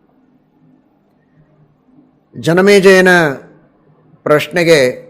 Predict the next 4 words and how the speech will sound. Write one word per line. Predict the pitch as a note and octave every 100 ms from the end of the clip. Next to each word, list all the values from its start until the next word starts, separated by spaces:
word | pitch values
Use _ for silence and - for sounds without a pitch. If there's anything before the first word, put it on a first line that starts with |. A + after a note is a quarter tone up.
| -
ವೈಶಂಪಾಯನರು | C3 D3 E3 D#3 D3 C#3+ C#3 C3+
ಉತ್ತರವನ್ನು | C3 - D#3 D3 C#3+
ನೀಡ್ತಾ | C3 B2+ C3 C3+
ಇದ್ದಾರೆ. | B2 A2+ C#3+ D#3+